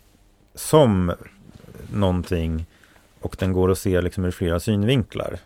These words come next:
så tycker jag att det är ju intressant att, eh, korset är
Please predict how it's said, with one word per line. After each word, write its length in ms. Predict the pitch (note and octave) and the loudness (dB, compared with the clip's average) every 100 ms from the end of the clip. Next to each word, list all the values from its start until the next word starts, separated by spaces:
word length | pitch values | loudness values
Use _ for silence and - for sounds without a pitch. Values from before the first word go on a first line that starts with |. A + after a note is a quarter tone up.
| _ | _
så 160 | - G#2 | -8 -6
tycker 260 | G2 - | -6 -4
jag 160 | F2+ F2+ F2+ | 0 2 0
att 300 | - - - | -4 -14 -18
det 200 | B2 G#2+ | -10 -4
är 60 | G2+ | -2
ju 100 | G#2 | -2
intressant 680 | G2 G2 - C#3 B2 - | -2 -4 -2 0 0 -4
att, 340 | - F2+ - - _ _ _ _ _ _ _ - | -6 -6 -8 -20 _ _ _ _ _ _ _ -8
eh, 160 | G2 G2 | -6 -4
korset 720 | - E3 - - G#2 - - - - G2+ | 0 0 2 2 2 0 -14 -10 -8 -6
är 460 | G#2+ B2 A#2 F2 | 2 6 6 4